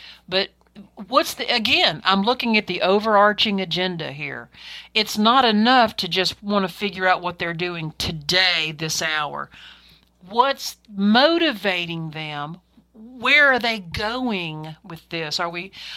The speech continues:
are we headed toward a national registry on firearms?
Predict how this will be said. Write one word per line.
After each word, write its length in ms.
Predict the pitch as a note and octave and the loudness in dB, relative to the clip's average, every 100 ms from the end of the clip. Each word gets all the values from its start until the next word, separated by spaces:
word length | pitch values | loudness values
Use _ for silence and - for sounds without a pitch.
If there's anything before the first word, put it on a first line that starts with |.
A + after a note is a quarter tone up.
| - | -4
are 160 | - G3+ | 4 4
we 160 | F#3+ F#3 | 4 -2
headed 460 | G3+ A3+ A#3 G3 | 2 2 2 0
toward 500 | - F#3+ F3 F#3+ F#3+ | -4 -4 -2 2 2
a 60 | F3 | 2
national 720 | E3 F3+ G3 G3 G3 F3+ D#3 D3 | 0 2 2 2 0 -2 -4 -6
registry 800 | E3+ G3+ G#3 G#3 - - G#3+ G#3+ | 0 2 2 -2 -4 -6 -6 -4
on 160 | E3 | -6
firearms? 800 | D#3+ F#3 F3+ F#3+ F#3+ G3+ A3 A3+ | -2 2 4 4 2 0 -2 -6